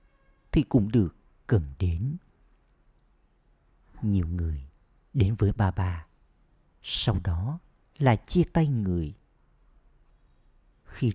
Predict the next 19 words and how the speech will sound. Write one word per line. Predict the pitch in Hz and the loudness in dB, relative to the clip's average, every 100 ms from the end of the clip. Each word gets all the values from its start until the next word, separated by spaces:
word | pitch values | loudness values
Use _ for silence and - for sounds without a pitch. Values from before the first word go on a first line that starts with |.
| - | -4
trí | 107 | -6
tuệ | - 101 78 69 - | 0 0 0 -6 -2
yoga | 107 90 - 95 90 82 _ _ - | 0 0 -2 -2 -4 -10 _ _ -12
đứt | 123 123 - | -8 -8 -4
đoạn, | 113 90 69 - _ _ _ _ _ _ _ _ - | -2 -2 -4 -12 _ _ _ _ _ _ _ _ -4
thì | 135 110 101 - _ _ | -2 -2 -4 -10 _ _
trò | - 90 - | 0 0 -2
chơi | - 101 87 80 _ _ | -2 -2 -2 -10 _ _
kết | 113 120 - _ | -6 -6 -10 _
thúc. | - 175 - _ _ _ _ _ _ _ _ _ _ _ _ _ _ _ | -6 -6 -12 _ _ _ _ _ _ _ _ _ _ _ _ _ _ _
Một | 127 110 95 - | -4 -2 0 -2
số | - 113 | 0 -2
đứa | 120 135 | -2 -4
con | 110 90 | -6 -6
đến | 87 90 87 156 - _ 139 | -4 -4 -4 -10 -18 _ -10
và | 123 131 | -4 -2
hỏi | 113 98 73 - - | -2 -8 -8 -12 -8
Ba | 101 | -6
Ba | - 95 87 | -4 -6 -8